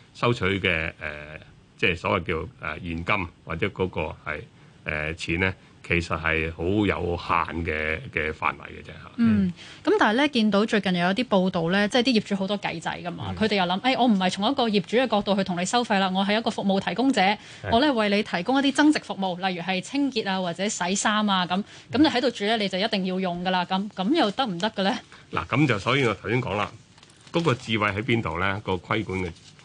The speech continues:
Speaker 1: 除咗呢四類嘅收費之外呢，你係可以提供其他服務嘅。你如果要收呢，你最叻啊，最叻美其名呢，你都只可以喺租金嗰度。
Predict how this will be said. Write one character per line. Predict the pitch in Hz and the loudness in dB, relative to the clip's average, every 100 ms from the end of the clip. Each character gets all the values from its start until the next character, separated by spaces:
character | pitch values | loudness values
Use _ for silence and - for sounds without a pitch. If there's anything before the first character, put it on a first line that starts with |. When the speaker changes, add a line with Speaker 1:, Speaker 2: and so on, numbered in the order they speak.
| - - - - - - - | -20 -20 -20 -20 -20 -20 -20
Speaker 1:
除 | - 107 | -2 2
咗 | 107 143 | 4 4
呢 | 175 | 4
四 | - 127 | 2 2
類 | 123 113 98 98 | 2 4 2 2
嘅 | 107 101 95 | 0 0 -4
收 | - 139 | -4 -2
費 | 113 | 0
之 | 101 110 | 0 0
外 | 90 | 0
呢， | 92 104 - _ _ _ _ _ _ _ - | -2 -6 -16 _ _ _ _ _ _ _ -4
你 | 127 | 0
係 | 131 107 95 | 0 0 -2
可 | 117 147 | -2 0
以 | 123 | -2
提 | 87 | -4
供 | 87 131 | -2 -2
其 | 90 | -2
他 | 113 | -4
服 | 117 | -4
務 | 82 80 | -10 -14
嘅。 | 80 - - - _ _ - - | -18 -18 -20 -20 _ _ -20 -6
你 | 110 156 | 0 0
如 | 110 | 2
果 | 113 165 | 0 0
要 | 135 123 | 0 -2
收 | - 143 143 | 0 0 0
呢， | 147 - _ | -2 -6 _
你 | - 127 | 0 0
最 | 127 123 120 123 127 | 2 2 4 4 4
叻 | 151 120 | 2 0
啊， | 107 - | -8 -10
最 | - 113 | -2 0
叻 | 120 135 - | 2 -2 -8
美 | - 104 | -4 -2
其 | 117 101 87 | -2 -4 -4
名 | 82 92 | -4 -2
呢， | 123 - - _ - | -4 -4 -20 _ -4
你 | 113 | -2
都 | 123 139 | 0 0
只 | 127 117 | 0 0
可 | 117 | 2
以 | 113 101 | 2 0
喺 | 90 98 - _ _ _ _ _ _ _ _ - | -2 -4 -8 _ _ _ _ _ _ _ _ -2
租 | 123 | 0
金 | 113 104 | 0 -2
嗰 | 98 90 | -4 -8
度。 | 82 | -8